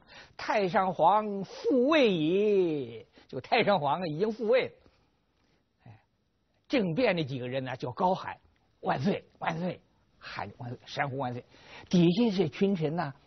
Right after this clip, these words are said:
啊，也摸摸着头脑，也跟着喊：“万岁，万岁，山呼万岁！”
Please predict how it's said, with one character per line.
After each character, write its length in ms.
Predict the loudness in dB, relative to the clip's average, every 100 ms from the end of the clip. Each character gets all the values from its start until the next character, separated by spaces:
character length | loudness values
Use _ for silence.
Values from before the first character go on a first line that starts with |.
| _ _ _
啊， 200 | -16 -16
也 260 | -2 0 0 -2
摸 220 | 0 2
摸 100 | 4
着 180 | 2 2
头 200 | 0 0
脑， 120 | -2
也 160 | -4
跟 160 | -2 -2
着 60 | 0
喊 180 | -2 0
：“万 180 | 0 0
岁， 160 | -2 -2
万 180 | -2 -2
岁， 180 | -4 -6 -12
山 180 | -2 0
呼 140 | 2
万 220 | 2 2
岁！” 180 | -2